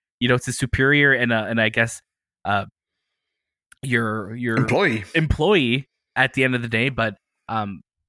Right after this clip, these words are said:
Speaker 1: I really liked how the show handled their relationship. You know what I mean? 'Cause it just felt so genuine. It wasn't played up like a, "Oh my God, will they, won't they" type thing, right? Like, the show, there's just such a,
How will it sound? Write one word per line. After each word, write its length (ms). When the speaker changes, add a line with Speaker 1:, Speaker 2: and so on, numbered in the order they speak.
Speaker 1:
I 100
really 260
liked 260
how 140
the 100
show 220
handled 380
their 120
relationship. 680
You 120
know 60
what 100
I 20
mean? 180
'Cause 200
it 100
just 200
felt 220
so 360
genuine. 460
It 160
wasn't 380
played 280
up 180
like 260
a, 300
"Oh 100
my 120
God, 420
will 140
they, 160
won't 300
they" 160
type 260
thing, 240
right? 240
Like, 240
the 80
show, 420
there's 180
just 180
such 220
a, 320